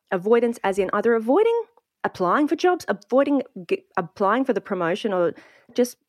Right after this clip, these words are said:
procrastination, like, feeling so overwhelmed by the task that I just put it off and put it off and put it off. And so, and then at the last minute having to really rush and get something over the line,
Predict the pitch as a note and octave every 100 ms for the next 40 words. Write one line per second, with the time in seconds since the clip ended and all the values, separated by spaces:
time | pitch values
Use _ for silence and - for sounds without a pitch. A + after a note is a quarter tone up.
0 | _ _ - A#3 C4 B3 G#3 F#3 C#4+ A3
1 | D#3+ F3+ - A3+ G3+ - - G#3 - F#3
2 | E3+ E3+ F#3+ - F#3+ F3 - E3+ D#3+ A#3
3 | - G3+ F3 F3 E3+ - F#3+ F3+ E3 E3+
4 | G3 E3+ D#3+ - E3+ F#3 D#3 D3+ - -
5 | - - - _ - F3+ F3+ F#3 F3 F3
6 | - F#3+ F3 E3+ E3+ D#3 - E3+ F3 F3
7 | F3 F3 E3 D#3 F3+ G#3+ A3+ - - _
8 | _ F#3 - - F#3+ F3 E3 D#3 E3 F3
9 | G3 G3+ G#3 G#3